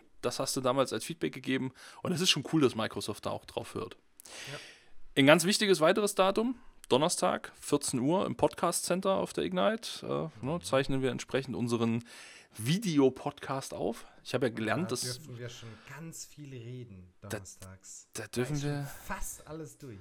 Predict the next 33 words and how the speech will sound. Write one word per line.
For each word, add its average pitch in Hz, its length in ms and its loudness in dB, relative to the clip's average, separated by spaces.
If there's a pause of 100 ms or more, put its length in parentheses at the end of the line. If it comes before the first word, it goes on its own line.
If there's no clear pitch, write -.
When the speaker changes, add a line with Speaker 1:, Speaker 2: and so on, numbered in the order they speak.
(220)
Speaker 1:
Da 107 100 2
haben 147 100 4
wir, 190 140 12
ja 165 80 6
genau, 147 200 4
da 107 100 2
können 156 180 2
wir 147 80 6
über 131 160 6
alles 202 240 10
berichten, 160 420 4
was 139 140 4
so 151 100 2
passiert 151 440 4
ist. 104 320 0 (500)
Ähm, 120 640 4
ja, - 240 4
also 113 320 2 (360)
schaltet 139 520 2
auf 123 160 -2
jeden 131 180 0
Fall - 220 -2
am 107 140 -8
Freitag, 110 680 -4
denn 110 140 -4
da 110 160 0
wird 110 100 0
der 110 80 -2
ganze 110 220 -4
Spaß - 260 -4
dann 95 140 -6
veröffentlicht, 117 580 -6 (520)
ähm, 113 680 6